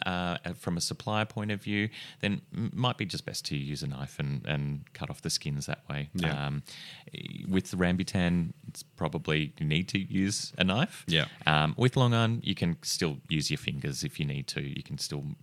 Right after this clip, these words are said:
Speaker 1: crack and, and break that skin, uh, by itself.
Speaker 2: Hmm.
Speaker 1: Then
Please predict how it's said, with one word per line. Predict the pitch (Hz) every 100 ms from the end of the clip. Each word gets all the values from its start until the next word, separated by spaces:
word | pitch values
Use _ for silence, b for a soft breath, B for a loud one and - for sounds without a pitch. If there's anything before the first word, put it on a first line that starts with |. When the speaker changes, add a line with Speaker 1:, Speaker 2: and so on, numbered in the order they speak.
| - _
Speaker 1:
crack | - 78 -
and, | 78 71 67
and | 80 71
break | 78 76 -
that | 73 -
skin, | - - 69 135 B B B B
uh, | 73 71
by | 67 76
itself. | - - 80 - - - - _ _ -
Speaker 2:
Hmm. | 156 87 - _ - B B B B B B B
Speaker 1:
Then | - 98 113 117 120 120 127 127